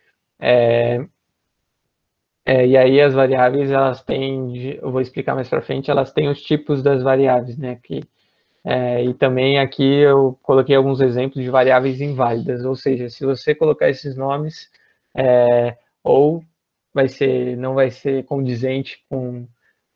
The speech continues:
é, com as, até, por exemplo, esse cilindrada aqui no final, ele vai rodar o código.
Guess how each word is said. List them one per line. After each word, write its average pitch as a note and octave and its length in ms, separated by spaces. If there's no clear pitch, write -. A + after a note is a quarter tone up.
é, A#2+ 480
com A#2 420
as, A#2 480
até, C3+ 200
por C#3+ 140
exemplo, C3+ 320
esse - 200
cilindrada B2+ 600
aqui A#2+ 200
no A#2+ 80
final, C3+ 400
ele C3+ 280
vai C#3 220
rodar D3 300
o C3+ 100
código. C3 360